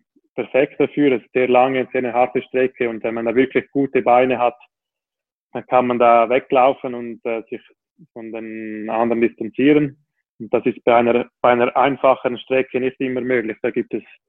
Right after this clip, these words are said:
kommt es dann zu einem Massensprint am Schluss bei einem Massenstartrennen. Und, äh, ich glaube, das ist in, äh, eben in Oberstdorf nicht der Fall. Da wird es eben eine kleine Gruppe, wenn überhaupt, oder sogar, sonst sogar einzelne Athleten, die da ins Ziel laufen. Und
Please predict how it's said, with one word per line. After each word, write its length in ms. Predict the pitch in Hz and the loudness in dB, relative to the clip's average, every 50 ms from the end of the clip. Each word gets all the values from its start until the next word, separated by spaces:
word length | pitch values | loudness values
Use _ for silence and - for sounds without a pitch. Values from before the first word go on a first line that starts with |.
| _ _ _ _ _ _ _ | _ _ _ _ _ _ _
kommt 180 | - 123 117 117 | -10 -6 -6 -4
es 60 | - | -4
dann 160 | - 123 113 - | -2 -4 -2 -2
zu 80 | 123 | -2
einem 140 | 117 117 117 | -2 0 2
Massensprint 600 | 123 139 147 143 - 135 - - 139 139 135 127 | 4 4 4 2 0 -4 -4 0 2 2 2 2
am 80 | 131 120 | -2 -4
Schluss 220 | - 147 143 139 - | -2 -2 -2 -2 -2
bei 80 | 139 131 | -4 -4
einem 100 | 127 123 | -2 -2
Massenstartrennen. 880 | 123 127 131 127 139 123 - 127 123 120 120 123 123 127 123 123 120 117 | 0 -2 -2 -2 -4 -6 -4 -2 -2 0 0 0 0 0 0 -2 -4 -6
Und, 240 | 110 110 104 - - | -8 -10 -12 -8 -4
äh, 220 | 120 110 107 107 104 - _ _ _ _ _ _ _ - | -4 -2 -2 -4 -6 -8 _ _ _ _ _ _ _ -14
ich 100 | - - | -10 -4
glaube, 280 | - 123 120 123 120 123 | 0 2 4 4 4 2
das 120 | 123 117 - - - - - _ _ _ _ _ _ _ _ _ _ _ _ _ _ _ _ | 2 0 -2 -6 -14 -20 -20 _ _ _ _ _ _ _ _ _ _ _ _ _ _ _ _
ist 180 | - 113 - _ - | -12 -12 -10 _ -4
in, 200 | 123 117 117 117 | -4 -2 -2 -2
äh, 480 | 117 117 113 113 113 113 110 110 113 | 0 0 0 0 0 0 0 0 0
eben 160 | 113 110 110 | -2 -2 -2
in 100 | 117 117 | -2 0
Oberstdorf 400 | 123 127 123 123 - - 127 113 | 0 2 2 0 0 0 -2 0
nicht 220 | - 147 160 156 - | 0 0 0 0 0
der 80 | 147 | -2
Fall. 280 | - - 139 135 135 123 | 2 4 4 6 6 4
Da 80 | 123 113 | 4 2
wird 140 | 123 117 - _ | 0 -2 -4 _
es 140 | 131 117 - - - - - - - - - _ _ _ _ _ _ _ _ | -8 -8 -8 -10 -16 -20 -20 -20 -20 -20 -20 _ _ _ _ _ _ _ _
eben 320 | - - 131 117 117 110 - _ _ _ - - | -14 -14 -12 -10 -12 -12 -14 _ _ _ -18 -14
eine 160 | 127 113 107 | -14 -14 -6
kleine 360 | - - 135 143 151 147 131 | 0 2 4 6 6 6 6
Gruppe, 260 | 131 147 143 - 143 | 6 6 4 4 4
wenn 140 | 127 131 135 135 | 4 4 4 4
überhaupt, 460 | 131 120 131 123 127 131 131 - - | 4 4 4 4 6 4 4 2 -2
oder 160 | 120 110 107 - | -6 -10 -8 -8
sogar, 200 | - 120 117 110 - _ - | -10 -8 -8 -10 -10 _ -10
sonst 180 | 120 113 - | -10 -8 -8
sogar 240 | - 113 117 113 113 | -8 -6 -4 -2 0
einzelne 380 | 113 123 131 127 - - 127 117 | 0 0 -2 -4 -6 -6 -6 -6
Athleten, 420 | - - 127 127 123 - 123 113 | -4 0 0 0 0 0 -2 -8
die 80 | 117 107 | -8 -8
da 160 | 117 110 113 | -8 -8 -8
ins 100 | 110 _ _ _ | -10 _ _ _
Ziel 160 | - 127 131 | -10 -4 -2
laufen. 360 | 120 117 117 117 - _ 113 107 | 0 2 2 0 -2 _ -10 -14
Und 140 | 104 104 | -14 -14